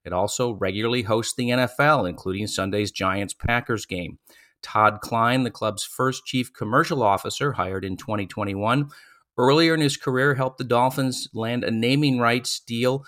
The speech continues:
for Hard Rock Stadium. Google has struck a number of sports partnerships in recent years. In March, the McLaren F one team signed Google as a multi-year sponsor, while the tech giant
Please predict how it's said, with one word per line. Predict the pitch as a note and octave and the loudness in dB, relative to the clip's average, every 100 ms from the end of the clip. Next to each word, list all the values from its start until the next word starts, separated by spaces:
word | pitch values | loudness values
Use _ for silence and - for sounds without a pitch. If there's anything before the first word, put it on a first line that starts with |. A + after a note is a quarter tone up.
| - _ | -16 _
for | - | -10
Hard | F2 B2 A#2+ A2+ | -6 -2 -2 0
Rock | A#2 A#2 - | 0 0 -2
Stadium. | - C3+ C3+ A2+ F2+ - _ _ _ _ | -2 0 2 2 -2 -8 _ _ _ _
Google | G#2 G#2 G2 | -2 -2 -2
has | G2+ | -2
struck | - A2 - | -2 -2 -2
a | |
number | F#2+ G2+ C3+ C#3+ B2 | -2 2 2 4 4
of | G2 | 2
sports | - G#2 F#2+ | -2 -4 -6
partnerships | - G#2 F#2+ F#2+ - G#2+ - | -2 -2 -2 -4 -4 -4 -4
in | G2 | -4
recent | G2+ G2 - D2 | -4 -4 -4 -4
years. | F#2+ G#2 A2+ | -2 0 0
In | G#2+ | -2
March, | F#2+ G2+ A#2+ - | 0 2 2 0
the | G2+ | -8
McLaren | G2 F#2+ A2 G#2+ G#2 | -6 -6 -2 0 0
F | D#2+ G2+ | -2 -6
one | G2+ A#2 C#3+ | -4 0 0
team | C3+ A#2 G#2 | 0 -2 -2
signed | - G#2+ G#2 | -2 -2 -2
Google | G2 G#2+ A#2 | -2 -2 0
as | G2+ F#2+ | -2 -2
a | |
multi-year | F#2 G2 C#3+ F3 C#3 A2 | -2 0 0 0 -2 -2
sponsor, | - A2 A2 - D#3+ - - - _ | -2 -2 -2 -2 -4 -4 -18 -20 _
while | F#2 | -8
the | F2+ | -8
tech | - A2 - | -6 -8 -6
giant | - G#2+ G#2+ | -4 -2 -2